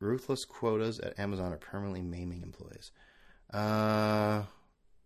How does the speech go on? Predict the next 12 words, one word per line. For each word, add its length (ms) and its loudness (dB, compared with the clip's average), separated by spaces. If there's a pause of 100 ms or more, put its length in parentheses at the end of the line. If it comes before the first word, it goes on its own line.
(220)
already 160 0
lost 160 -2
my 60 -6
train 180 -6
of 60 -10
thought. 240 -6 (160)
Rich 180 8
Catino. 280 0 (380)
Okay, 220 10
so 140 6
he 160 8
is, 300 10